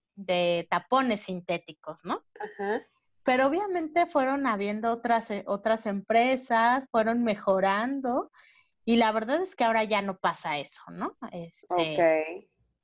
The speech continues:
Speaker 1: que, que había rollo también, que era difícil sacarlo, y eso sí me ha tocado, ¿sabes? Una vez con un vino de postre,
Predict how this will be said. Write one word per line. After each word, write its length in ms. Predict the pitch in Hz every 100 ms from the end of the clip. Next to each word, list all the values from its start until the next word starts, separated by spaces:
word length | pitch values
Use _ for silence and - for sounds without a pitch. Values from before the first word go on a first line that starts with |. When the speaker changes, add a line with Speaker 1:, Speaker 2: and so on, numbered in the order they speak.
| - -
Speaker 1:
que, 240 | 302 302
que 120 | 330
había 340 | 339 349 370 359
rollo 360 | 294 294 311
también, 520 | 294 262 254 247 285 - - - _ -
que 140 | 277
era 180 | 302 311
difícil 540 | 277 247 254 254 233
sacarlo, 440 | - 226 269 269 269
y 100 | 294
eso 200 | - 392
sí 280 | - 330 302
me 160 | 302
ha 180 | 277 262
tocado, 500 | 262 262 269 262 180
¿sabes? 520 | - 214 214 294 -
Una 240 | 269 285 294
vez 180 | 302
con 200 | - 269
un 120 | 254 262
vino 260 | 269 262
de 120 | 202
postre, 640 | 196 208 202 - 220 -